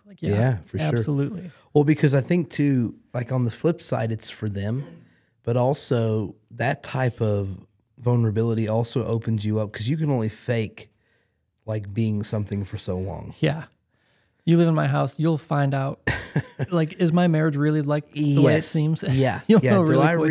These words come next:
Speaker 2: really, like, love my kids? Do I really follow this routine? Do I actually do
Speaker 1: Right.
Speaker 2: this?
Speaker 1: Or do I get to my own home and I turn into a, some, somebody
Speaker 2: <laughs>
Speaker 1: else,
Speaker 2: Yeah, a
Speaker 1: you know?
Speaker 2: nightmare, a disaster. And so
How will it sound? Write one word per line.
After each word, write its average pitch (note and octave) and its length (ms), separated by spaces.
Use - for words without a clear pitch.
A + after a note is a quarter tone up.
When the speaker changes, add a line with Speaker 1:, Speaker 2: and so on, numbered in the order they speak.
Speaker 2:
really, E3 240
like, A#2+ 240
love C3 220
my B2 180
kids? C3 320
Do G2+ 60
I F#2 40
really A#2 320
follow A2 340
this A2+ 240
routine? A2+ 380
Do G2+ 100
I G2 120
actually A2+ 300
do C#3+ 60
Speaker 1:
Right. A2+ 200
Speaker 2:
this? G#2 420
Speaker 1:
Or E3+ 80
do E3+ 80
I E3+ 100
get E3 180
to E3+ 60
my D#3 160
own D3+ 120
home C#3+ 260
and C#3+ 80
I - 40
turn D3 200
into C#3 240
a, C#3+ 180
some, D3 360
somebody C#3 320
Speaker 2:
<laughs> - 20
Speaker 1:
else, D#3+ 160
Speaker 2:
Yeah, C#3+ 240
a A#2+ 40
Speaker 1:
you A#2+ 100
know? A#2 60
Speaker 2:
nightmare, B2 420
a G2 60
disaster. G#2+ 640
And A2+ 160
so B2 200